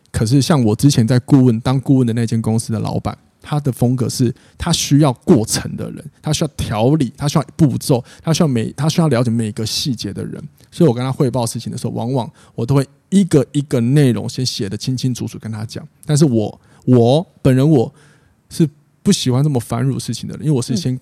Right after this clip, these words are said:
Speaker 1: 先告诉我结果论，再告诉，先告诉我结果，再告诉我步骤或内容的人。但是我面对他，我必须要先准备好每一个细节，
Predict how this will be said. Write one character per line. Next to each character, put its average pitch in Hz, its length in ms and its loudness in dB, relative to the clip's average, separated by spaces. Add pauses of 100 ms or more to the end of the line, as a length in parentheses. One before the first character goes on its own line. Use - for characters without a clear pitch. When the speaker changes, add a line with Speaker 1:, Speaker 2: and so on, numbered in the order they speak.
Speaker 1:
先 147 160 -2
告 139 140 0
诉 127 100 0
我 110 80 0
结 107 160 -6
果 107 140 -4
论， 113 100 -2
再 113 80 -4
告 113 220 -6
诉， - 140 -14
先 175 240 0
告 170 160 4
诉 156 120 2
我 120 80 4
结 120 300 -6
果， 147 200 2
再 147 100 -2
告 135 140 2
诉 123 140 0
我 - 140 -6 (400)
步 147 160 0
骤 113 340 0
或 139 120 6
内 123 180 2
容 - 180 -6
的 110 80 -10
人。 - 140 -14 (220)
但 156 120 2
是 156 80 6
我 127 80 4
面 147 140 0
对 143 100 2
他， 131 140 0
我 110 100 -2
必 135 120 -2
须 123 140 -2
要 123 120 0
先 120 180 -4
准 107 300 -4
备 120 140 0
好 - 200 -14
每 - 220 -12
一 131 100 -8
个 104 160 -8
细 107 220 -6
节， - 280 -14